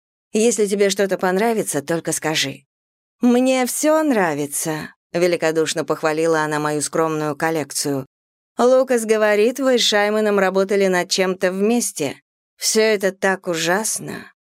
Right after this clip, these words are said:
Полиция что-нибудь выяснила?» «Не думаю. Что тут выяснишь? Обычное уличное нападение. Однако я действительно искала для него одну книгу. У нас были кое-какие договоренности, хотя самое главное мы обговорить не успели.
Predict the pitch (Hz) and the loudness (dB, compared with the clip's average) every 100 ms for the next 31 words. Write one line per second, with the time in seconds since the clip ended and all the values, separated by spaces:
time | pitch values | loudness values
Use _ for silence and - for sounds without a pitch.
0 | _ - 233 226 196 185 175 196 190 185 | _ 0 2 2 2 0 0 2 2 2
1 | 185 185 190 254 285 - 143 143 - - | 0 2 2 2 -2 -6 -6 -6 -10 -14
2 | _ _ _ _ _ _ _ - 277 226 | _ _ _ _ _ _ _ -2 0 2
3 | 170 151 151 143 - - - 285 269 196 | 0 0 -4 -6 -10 -10 -4 -2 -2 -4
4 | 147 147 135 - 139 - - _ _ - | -2 -2 -2 -6 -4 -4 -6 _ _ -4
5 | 254 254 - 190 170 180 160 - 147 147 | 0 2 0 0 0 0 0 -2 -2 -2
6 | 143 143 160 143 131 82 - _ _ _ | -2 -2 -2 -2 -4 -8 -16 _ _ _
7 | - 208 214 214 202 190 190 - 220 190 | -2 0 0 0 0 2 0 -2 -4 -2
8 | 151 143 151 147 143 147 151 151 151 143 | -2 -2 -2 -2 -2 -2 -2 -2 -2 -2
9 | 156 143 175 190 196 151 135 _ _ _ | -4 -4 0 0 0 -2 -4 _ _ _
10 | - 220 214 226 214 196 190 190 180 196 | -2 0 2 0 0 0 0 0 0 0
11 | 185 180 180 185 220 185 139 - 143 156 | 0 0 0 0 0 -2 -4 -4 -4 -4
12 | 151 156 165 156 156 165 175 160 151 151 | -2 -2 -2 -2 0 0 0 -2 -4 -2
13 | 151 147 151 156 156 156 - 156 160 - | -4 -2 -2 0 -2 -4 -4 -4 -4 -2
14 | 208 160 127 | 0 0 -6